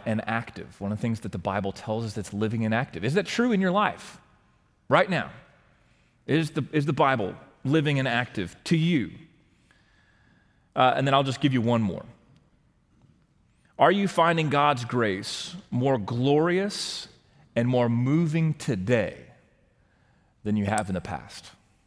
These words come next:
If part of our Christian walk is that we're constantly growing in grace,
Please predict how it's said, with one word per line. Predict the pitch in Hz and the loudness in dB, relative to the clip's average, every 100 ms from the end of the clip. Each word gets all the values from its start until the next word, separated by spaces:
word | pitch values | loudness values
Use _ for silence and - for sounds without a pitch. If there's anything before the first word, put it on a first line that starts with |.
| _ _ _ _ _ _ _ _ _ _ _ - | _ _ _ _ _ _ _ _ _ _ _ -20
If | - | -2
part | - 139 | 2 4
of | 131 | 4
our | 120 | 0
Christian | - 139 - 120 | 0 -4 -4 0
walk | 110 107 - | 2 2 0
is | 104 | -8
that | 107 | -8
we're | |
constantly | 101 - 123 120 110 104 | -10 -4 -4 -4 -8 -6
growing | 104 104 95 | -2 -2 -2
in | 85 | -4
grace, | 80 - - - | -8 -12 -14 -18